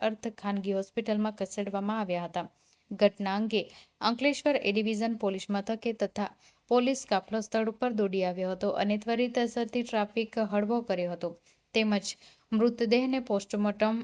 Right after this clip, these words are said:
અર્થ ખસેડી ઈજાગ્રસ્ત ભાઈ અરવિંદની ફરિયાદ આધારે રોડ ઉપર કોઈ પણ જાતની આળસ કે રિફ્લેક્ટ લાઇટ મૂક્યા વગર ઊભા ડમ્પરના ફરાર ચાલક વિરુદ્ધ ગુનો નોંધી તેની ધરપકડના ચક્ર ગતિમાન કર્યા હતા.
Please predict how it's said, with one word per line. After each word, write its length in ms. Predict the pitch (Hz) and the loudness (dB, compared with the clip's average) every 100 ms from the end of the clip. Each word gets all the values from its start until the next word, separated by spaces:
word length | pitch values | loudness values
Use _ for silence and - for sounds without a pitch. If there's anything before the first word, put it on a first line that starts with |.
| - | 0
અર્થ 300 | 214 220 226 | 0 2 -2
ખસેડી 520 | 226 214 254 220 220 214 | -4 0 0 2 0 -2
ઈજાગ્રસ્ત 720 | - 202 208 196 220 233 - 226 | -4 2 2 2 0 0 0 -2
ભાઈ 240 | 190 196 | 2 4
અરવિંદની 640 | 196 202 240 240 240 240 | 4 2 2 4 4 2
ફરિયાદ 440 | 240 202 190 202 196 | 0 -2 0 2 2
આધારે 340 | 196 233 226 | 2 2 2
રોડ 240 | 214 208 220 | 2 2 2
ઉપર 240 | 226 240 | 2 -2
કોઈ 200 | 226 208 | 0 0
પણ 200 | 208 208 | 2 0
જાતની 440 | 208 226 214 220 220 - - _ _ | 2 -2 -2 -2 -4 -6 -20 _ _
આળસ 380 | 202 233 277 - | 2 2 0 -2
કે 160 | - 226 220 - - - | 0 2 0 -8 -20 -2
રિફ્લેક્ટ 1040 | 226 233 - - 226 254 269 - 269 254 220 | 2 2 0 -4 4 4 4 2 0 2 2
લાઇટ 340 | 202 202 214 | 4 2 2
મૂક્યા 380 | 208 202 220 214 | 0 2 0 2
વગર 340 | 190 208 214 220 - - - | 2 2 2 0 -10 -20 0
ઊભા 320 | 233 220 240 | 2 4 4
ડમ્પરના 640 | 208 190 185 202 196 202 208 - _ _ 214 | 4 0 0 0 2 0 0 -8 _ _ 0
ફરાર 400 | 208 214 226 - - - _ _ | 4 4 4 2 -4 -20 _ _
ચાલક 520 | - 208 220 247 247 220 | 2 4 4 2 0 -4
વિરુદ્ધ 440 | 196 196 214 214 208 | -2 0 0 0 -2
ગુનો 220 | 202 196 | -2 0
નોંધી 380 | 208 233 214 214 | 2 2 2 2
તેની 300 | 214 196 202 | 2 0 2
ધરપકડના 640 | 196 202 208 208 214 220 220 | 0 2 0 0 0 0 -2
ચક્ર 340 | 202 - 185 | -4 -4 -2
ગતિમાન 520 | 196 196 196 202 214 | -2 -2 -4 -2 -2
કર્યા 340 | 208 180 180 175 | 0 0 0 -2
હતા. 220 | 175 | -4